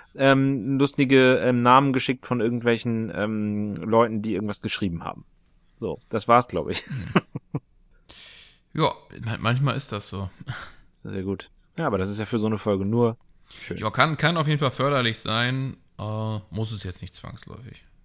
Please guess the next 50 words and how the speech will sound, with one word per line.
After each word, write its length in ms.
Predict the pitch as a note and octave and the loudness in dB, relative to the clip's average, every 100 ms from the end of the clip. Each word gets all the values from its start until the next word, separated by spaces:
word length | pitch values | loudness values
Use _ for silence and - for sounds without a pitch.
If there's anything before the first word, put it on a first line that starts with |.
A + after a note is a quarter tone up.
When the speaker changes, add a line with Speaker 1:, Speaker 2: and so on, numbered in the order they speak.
| _ _ _ _ _ | _ _ _ _ _
Speaker 2:
So, 100 | E2 | -14
aber 180 | D2 G#2 | -8 -8
Speaker 1:
Genau. 260 | G#2 A2+ A2 - | -6 -8 -8 -6
Speaker 2:
wir, 80 | |
ne, 140 | D3+ E3+ | -4 -2
wir, 80 | B2+ | -4
Speaker 1:
Alles 120 | - | -6
Speaker 2:
wir 60 | B2 | -4
Speaker 1:
klar. 80 | - | -2
Speaker 2:
kriegen's 200 | D#3 C#3+ | -2 -2
ja 100 | B2+ | -4
trotzdem 420 | - C3+ - A2+ | -4 -6 -6 -6
auch 140 | G#2+ | -6
immerhin, 340 | A#2 A2+ A#2 A2+ | -4 -4 -4 -4
wenn 140 | A2 | -4
wenig 300 | A2+ A2+ - | -4 -6 -8
auf 100 | E2+ | -10
dem 100 | A2+ | -10
Zettel 360 | - G#2+ G#2 F2 | -8 -8 -6 -4
ist, 300 | E2+ - - - - - - - - | -6 -10 -18 -20 -20 -20 -20 -20 -16
da 360 | - F#2 F#2 - - | -8 -6 -6 -8 -12
ganz, 420 | E2+ F#2 - - - | -10 -10 -10 -14 -14
äh, 120 | - | -16
gut 320 | - F#2+ - - - | -12 -12 -12 -18 -14
schön 260 | - F#2 | -10 -10
viel 140 | F2 - | -10 -8
Scheiße 320 | - D#2+ F#2+ | -6 -6 -8
zu 160 | - - - | -12 -16 -16
labern, 300 | - D#2 D#2 | -12 -10 -10
so 140 | D#2+ | -12
wie 60 | D#2+ | -14
du 100 | - | -12
das 180 | D#2+ - | -14 -12
sagen 260 | D2+ D#2+ | -14 -14
würdest. 260 | - - - - - _ _ - - | -16 -18 -18 -20 -20 _ _ -20 -20
Speaker 1:
So 160 | - E2+ | -10 -8
nämlich. 360 | E2+ D#2+ E2 - | -6 -8 -12 -8
Speaker 2:
Okay. 220 | - - | -6 0
Speaker 1:
Also 260 | F#2+ E2+ E2 | 0 0 -4
in 120 | F2+ | -6
diesem 200 | F#2+ G2+ | -4 -2
Sinne, 360 | F#2+ F#2+ F#2 F#2+ _ - - - | -2 -2 -4 -6 _ -20 -20 -8
schön 200 | B2+ A#2 | -6 -2
viel 100 | A2 | 0
Scheiße 320 | A2+ A2+ A2+ | 4 4 4
labern 560 | G#2 G2+ G2+ G2 G2+ A#2+ | 4 6 4 0 -4 -10
und, 260 | F#2+ F2+ - | -10 -10 -10
äh, 140 | - F2+ | -6 -6
einmal 320 | - F#2 F2 | -6 -6 -6
schön, 420 | - F2 F2 F2+ | -6 -8 -8 -12